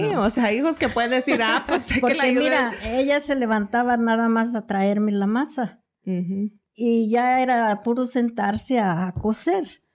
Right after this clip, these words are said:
Speaker 3: Y luego yo, yo te, como te digo, yo era la que me encargaba de mis hermanos, de las hermanas, de mandarlas a la escuela, tenerlas que lavar, que planchar, que peinarlas. Y yo era muy chocante, niña, me les hacía unos moñotes, pero
Speaker 2: Sí.
Speaker 3: moñotes de aquellos.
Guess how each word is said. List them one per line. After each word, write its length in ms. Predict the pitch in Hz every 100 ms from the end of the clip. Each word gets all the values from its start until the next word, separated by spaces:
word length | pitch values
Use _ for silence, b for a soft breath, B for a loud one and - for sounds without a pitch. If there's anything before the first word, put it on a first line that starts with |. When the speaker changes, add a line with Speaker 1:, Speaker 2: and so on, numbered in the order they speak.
| _ _ _
Speaker 3:
Y 200 | - 240
luego 460 | 233 240 254 262 240
yo, 100 | 226
yo 300 | 214 240 233
te, 180 | 233 220
como 220 | 226 220
te 140 | 214 226
digo, 220 | 247 247
yo 260 | 233 240 247
era 160 | 247
la 220 | 233 214
que 100 | 220
me 220 | 208 208 208
encargaba 680 | 214 196 208 202 208 214 214
de 120 | 202
mis 240 | 208 196
hermanos, 640 | 208 208 220 254 262 226 220
de 160 | 208
las 540 | 202 196 196 - - 180 _
hermanas, 540 | 208 208 214 240 226
de 140 | 214 196
mandarlas 640 | 196 202 202 202 190 196
a 40 |
la 120 | 185 185
escuela, 460 | 180 226 247 247
tenerlas 500 | 240 226 226 220 202
que 160 | - 226
lavar, 520 | 208 202 202 208 220
que 120 | 226
planchar, 600 | 220 202 202 220 214 226
que 100 | 233
peinarlas. 720 | 226 226 220 214 233 269 285 _ _ _ _ _ _
Y 300 | - 220 220
yo 140 | 214 226
era 160 | 226
muy 180 | 220 240
chocante, 560 | 240 240 240 294 311 302
niña, 320 | 302 294 285
me 160 | 254
les 240 | 226 226 220
hacía 260 | 214 - 247
unos 300 | 254 254 254
moñotes, 920 | 262 269 294 302 302 311 392 480 -
pero 200 | 240 233
Speaker 2:
Sí. 60 | 233
Speaker 3:
moñotes 520 | 226 240 247 247 233
de 80 | 220
aquellos. 640 | 208 208 175 165 - -